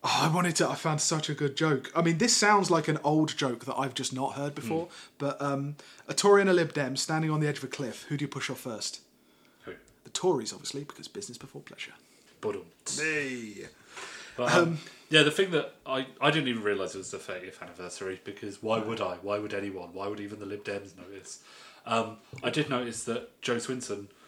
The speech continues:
Speaker 2: was backing calls for a statue of Margaret Thatcher, which you gotta remember is the second statue of Margaret Thatcher, 'cause there was one that got beheaded.
Speaker 1: Yep.
Speaker 2: Um,
Speaker 1: Isn't there one inside Parliament? I'm
Speaker 2: I think
Speaker 1: pretty
Speaker 2: there, I
Speaker 1: sure
Speaker 2: think
Speaker 1: there's
Speaker 2: there
Speaker 1: one
Speaker 2: is.
Speaker 1: inside Parliament as
Speaker 2: In a
Speaker 1: well.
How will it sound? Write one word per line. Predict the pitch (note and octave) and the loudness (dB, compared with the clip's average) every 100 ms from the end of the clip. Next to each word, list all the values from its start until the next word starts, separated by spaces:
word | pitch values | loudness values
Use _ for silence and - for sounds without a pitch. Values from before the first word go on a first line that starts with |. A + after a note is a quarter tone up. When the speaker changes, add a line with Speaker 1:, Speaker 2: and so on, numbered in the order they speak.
| - - - | -20 -20 -12
Speaker 2:
was | A2+ G#2 | -8 -4
backing | B2 A2+ A2+ | -2 -2 -4
calls | A2 A#2 A2+ | -4 -4 -2
for | A2 | -4
a | |
statue | - B2 A2+ A#2 | 0 -2 0 -2
of | A2 | 0
Margaret | A#2 A#2 | -2 -2
Thatcher, | - - F#2+ F2+ - - - _ | -2 -4 -6 -12 -16 -20 -20 _
which | C#3 C#3+ | 2 2
you | E3+ | 4
gotta | F#3 | 4
remember | E3 D#3 A#2+ A#2+ A#2+ | 4 4 2 -2 -8
is | B2 | -6
the | B2 | -2
second | C#3+ - A2+ | -2 -2 -6
statue | G2+ F#2+ - G2 | -6 -6 -6 -8
of | F#2+ | -8
Margaret | F#2 F2 | -8 -8
Thatcher, | - F#2 - A2 - | -8 -8 -6 -6 -6
'cause | - A2 | -8 0
there | A2+ | 2
was | B2+ B2 | 2 2
one | A#2 A2+ | 0 -2
that | A2+ | -4
got | A#2+ - | -6 -6
beheaded. | G#2+ A#2 B2 - - _ - | -2 -2 -4 -12 -16 _ -6
Speaker 1:
Yep. | C#3+ D3+ - - - - | -2 -2 -6 -20 -20 -2
Speaker 2:
Um, | B2+ B2 A#2+ A#2+ | 4 4 4 0
Speaker 1:
Isn't | A3+ C#4+ | 2 6
there | C4+ | 6
one | B3 A#3+ A3 | 8 6 4
inside | G3 G3+ - G#3 F#3+ - | 2 0 4 6 4 0
Parliament? | G2+ F2 E2 - _ _ _ _ _ - | -6 -8 -14 -20 _ _ _ _ _ -4
I'm | D#3+ | -2
Speaker 2:
I | |
think | - | 2
Speaker 1:
pretty | C4+ C#4+ | 4 4
Speaker 2:
there, | |
I | - | 4
Speaker 1:
sure | A#3 | 6
Speaker 2:
think | |
Speaker 1:
there's | A3 D#3 | 6 6
Speaker 2:
there | F3 | 4
Speaker 1:
one | E3+ | 4
Speaker 2:
is. | |
Speaker 1:
inside | D#3+ - D3+ C#3+ | 4 4 4 4
Parliament | E3+ E3 A2+ G#2+ | 4 4 2 -4
as | A2 | -6
Speaker 2:
In | C3 | -2
a | |
Speaker 1:
well. | C#3 G2 | -4 -6